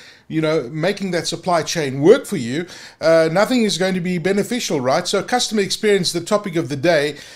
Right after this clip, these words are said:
um, and how technology is impacting all of this. But how, how is this different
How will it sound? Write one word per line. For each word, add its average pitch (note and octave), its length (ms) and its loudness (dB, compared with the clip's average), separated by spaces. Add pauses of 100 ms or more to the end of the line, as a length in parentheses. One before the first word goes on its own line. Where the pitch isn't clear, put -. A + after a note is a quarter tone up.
(200)
um, F#3+ 500 -2
and F3+ 160 0
how A3 140 4
technology G#3+ 640 -2
is C3+ 160 -6
impacting F#3+ 580 -4
all A3+ 160 0
of F3+ 100 -6
this. C3 200 -6
But - 180 -6
how, D4 320 -4
how D4 380 -2
is F3+ 480 0
this F3 180 -2
different B2+ 560 -2